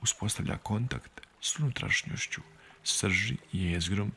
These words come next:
i neosjetilnom dimenzijom velikog svijeta. Čovjek je upitao imama Alija,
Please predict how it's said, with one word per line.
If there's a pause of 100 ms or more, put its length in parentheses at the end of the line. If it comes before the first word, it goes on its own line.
(440)
i
neosjetilnom
dimenzijom
velikog
svijeta. (1000)
Čovjek
je
upitao
imama
Alija,